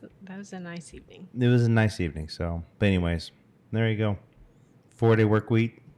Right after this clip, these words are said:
Speaker 2: hot nuts, and Broncos.
Speaker 1: <laughs>
Speaker 2: I guess there's the tagline, Miss McKenna.
Speaker 1: There's the takeaway. We always have something to say.
Speaker 2: Yeah, so anyways. Um, questions, comments below. Are you doing a four-day work week?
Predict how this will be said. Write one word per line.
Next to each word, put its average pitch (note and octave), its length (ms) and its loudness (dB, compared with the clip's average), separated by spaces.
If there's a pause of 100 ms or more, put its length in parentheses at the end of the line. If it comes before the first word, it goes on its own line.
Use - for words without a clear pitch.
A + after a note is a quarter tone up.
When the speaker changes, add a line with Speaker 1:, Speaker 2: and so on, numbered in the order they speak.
(680)
Speaker 2:
hot A2 200 2
nuts, A2+ 280 0
and F#2 140 -2
Broncos. G2 520 -2 (260)
Speaker 1:
<laughs> - 260 -18 (960)
Speaker 2:
I G#2 100 2
guess G#2 180 4
there's G2 340 2
the G2+ 120 -2
tagline, F#2+ 380 0
Miss F2+ 160 -4
McKenna. F#2+ 360 -2 (380)
Speaker 1:
There's F#3+ 440 -2
the G#3 120 0
takeaway. D#3 800 -4 (540)
We E3+ 200 -14
always E3 280 -6
have F#3 160 -8
something D#3 300 -8
to D3+ 80 -14
say. D#3 340 -14
Speaker 2:
Yeah, F2 260 -4
so E2+ 360 -8 (160)
anyways. G2 420 0 (540)
Um, A2+ 580 2 (220)
questions, C#3+ 400 0
comments C3+ 340 0
below. A2 640 0
Are G#2 120 -2
you A2+ 120 0
doing F#3+ 180 -2
a G3+ 40 -2
four-day G3 320 -2
work F#3 240 -2
week? F#3+ 400 -2